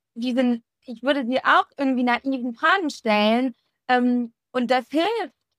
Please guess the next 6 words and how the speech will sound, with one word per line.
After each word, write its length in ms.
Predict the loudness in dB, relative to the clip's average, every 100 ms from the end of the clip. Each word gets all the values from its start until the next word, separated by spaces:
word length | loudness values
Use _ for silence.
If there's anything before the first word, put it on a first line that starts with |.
| _ -20
das 120 | -6
hilft, 460 | 0 4 4 2 -4 _ _ _ _ _
ähm, 460 | -6 -6 -10 -20 -20 _ _ _ _ _
wieder 240 | 0 0 0 _
zu 160 | _ -8
verstehen, 800 | -6 -8 -4 -2 0 0 -2